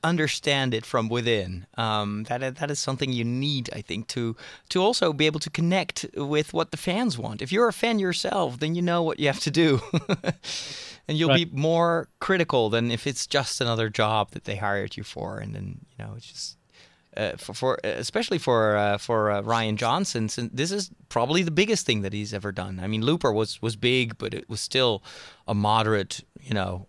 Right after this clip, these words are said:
Speaker 1: uh, movie in terms of budget. And it, it did give him a lot of experience, of course, also with, um, uh, a lot of special effects laden movie. So that's probably something that is also coming in ver-, very handy.
Speaker 2: Mm.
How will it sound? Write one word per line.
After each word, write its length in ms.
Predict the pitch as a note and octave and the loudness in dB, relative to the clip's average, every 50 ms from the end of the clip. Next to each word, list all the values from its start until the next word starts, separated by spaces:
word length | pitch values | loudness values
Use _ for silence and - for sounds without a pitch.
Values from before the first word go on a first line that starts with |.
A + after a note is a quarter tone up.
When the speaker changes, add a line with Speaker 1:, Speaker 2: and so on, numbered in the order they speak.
| _ _ | _ _
Speaker 1:
uh, 280 | - G2+ G2+ G2 G2+ G#2+ | -2 0 0 0 -2 -2
movie 360 | A2 A2+ A2+ A2+ A2 A2 A2 | 0 0 0 2 2 2 2
in 80 | G#2 G2 | 2 0
terms 280 | - - G#2 G#2 G#2 G2+ | 0 -2 -2 -2 -2 -4
of 160 | G#2+ G2 - | -6 -4 -2
budget. 440 | - G#2+ A#2 A2+ - - - - - _ - - _ - | -2 -2 -2 -2 -6 -10 -10 -14 -20 _ -20 -20 _ -10
And 240 | - G#2+ - G#2+ - - _ - - - - - - - - - _ _ | -8 -6 -6 -6 -8 -12 _ -20 -20 -20 -18 -20 -20 -20 -20 -20 _ _
it, 200 | - A#2+ - - | -6 -6 -6 -6
it 120 | F#2 A#2+ | -8 0
did 280 | A2+ D3+ G#3+ G3+ D3+ C3 | 2 2 2 2 2 0
give 120 | E3+ E3+ | 2 2
him 140 | D#3 D#3+ C#3+ | 4 4 4
a 40 | B2+ | 4
lot 160 | A#2 A#2 A#2 | 4 4 4
of 100 | A2+ G#2+ | 2 0
experience, 420 | A#2 G#2 - - F3+ F#3 D#3 A#2 G2+ | -2 -6 -4 -2 -2 0 0 0 -2
of 140 | A2 - - | -4 -6 -4
course, 260 | A#2+ A2 A2 A2 - | -4 -4 -4 -4 -4
also 320 | A2 A2 - - A2 G#2+ | -6 -6 -4 -2 0 0
with, 300 | G#2+ G#2+ A#2 - - - | 0 -2 -4 -6 -4 -2
um, 360 | A#2+ A#2+ A#2 A#2 A#2 A#2 A2+ - _ - - _ _ _ - | 0 0 0 0 0 -2 -4 -6 _ -20 -20 _ _ _ -8
uh, 280 | A#2+ A2+ G#2+ G#2+ A2+ - | -6 -4 -4 -4 -6 -6
a 100 | - B2 | -6 -4
lot 240 | A#2+ A2+ A2 - - | -2 -2 -2 -2 -4
of 140 | - - - | -8 -8 -8
special 400 | - - - C3 - - B2 A#2 | -8 -4 -2 -4 -2 -2 -2 -2
effects 320 | - - D3+ - - - | -2 -2 -4 -4 -4 0
laden 340 | A#2+ A2+ A2 G#2 G2+ G2 G2 | 2 2 2 2 0 -2 -2
movie. 360 | G2+ G#2 G2+ F#2+ - - - | -2 -2 -2 -4 -6 -6 -6
So 440 | - - G#2 G2+ - G2+ - - - _ _ _ | -6 -4 -4 -4 -6 -6 -8 -10 -14 _ _ _
that's 360 | - - - G#2+ A#2+ - - | -12 -10 -10 -8 -8 -10 -12
probably 360 | - _ - C#3 D#3+ C3 G#2 | -10 _ 0 2 2 2 -2
something 420 | G2 - G2 F#2 - G2+ G2 G2 F#2+ | -4 -6 -8 -8 -6 -6 -6 -6 -6
that 140 | G2 F#2+ G2+ | -6 -6 -8
is 120 | G#2 G2+ | -6 -4
also 420 | G#2+ G#2 - - G2 F#2+ G2+ G2+ - _ _ _ _ _ _ _ | -4 -6 -4 -4 -6 -6 -6 -8 -12 _ _ _ _ _ _ _
coming 220 | - - A2+ G#2+ G2+ | -8 -4 -4 -2 -2
in 100 | G2 F#2+ | -2 -4
ver-, 180 | F#2+ G2 G2 - - | -4 -6 -6 -8 -8
very 240 | - - F#2+ F#2+ | -6 -4 -4 -4
handy. 400 | F#2 E2+ A2 G2+ F#2 F2+ F#2 G2+ - _ _ _ _ _ - - | -4 -4 -4 -4 -4 -6 -8 -10 -14 _ _ _ _ _ -14 -4
Speaker 2:
Mm. 220 | D3 C#3+ C3 A#2 | -2 0 0 0